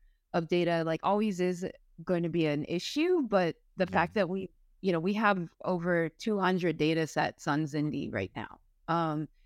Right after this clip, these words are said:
Speaker 1: and a big part of it to me is the concept of,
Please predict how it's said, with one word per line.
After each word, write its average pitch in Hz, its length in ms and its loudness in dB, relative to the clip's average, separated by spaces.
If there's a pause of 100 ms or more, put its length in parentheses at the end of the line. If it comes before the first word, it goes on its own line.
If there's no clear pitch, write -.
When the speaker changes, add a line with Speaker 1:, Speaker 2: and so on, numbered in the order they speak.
(320)
Speaker 1:
and 165 500 0 (280)
a - 60 -4
big 208 380 0
part 277 280 2
of 196 180 2
it 160 180 0
to - 100 -8
me 220 480 0
is 175 280 -2 (540)
the 185 120 -2
concept 220 540 0
of, 180 340 0